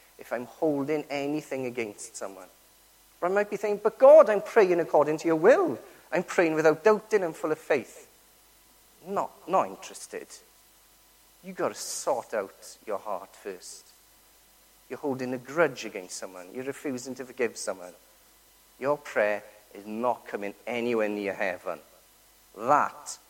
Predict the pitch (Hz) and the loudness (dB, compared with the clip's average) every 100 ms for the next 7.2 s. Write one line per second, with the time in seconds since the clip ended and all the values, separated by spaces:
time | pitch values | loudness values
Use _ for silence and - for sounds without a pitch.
0 | - - - 131 101 - - 107 98 117 | -20 -20 -6 -6 -6 -12 -16 -12 -12 -10
1 | 98 95 95 92 98 92 85 85 - _ | -10 -8 -8 -6 -4 -6 -8 -16 -18 _
2 | _ _ _ _ _ _ _ _ _ _ | _ _ _ _ _ _ _ _ _ _
3 | _ 104 107 98 - - 123 120 120 117 | _ -10 -8 -8 -10 -10 -4 -2 -2 -2
4 | - 110 101 107 - - 98 87 - - | 0 -2 0 -2 -4 -8 -8 -8 -16 -20
5 | _ _ - 110 98 120 113 - - 110 | _ _ -10 -4 -2 -2 -6 -10 -10 -12
6 | 101 104 101 - 101 101 - 104 - - | -12 -10 -10 -12 -12 -12 -12 -20 -20 -16
7 | 101 | -16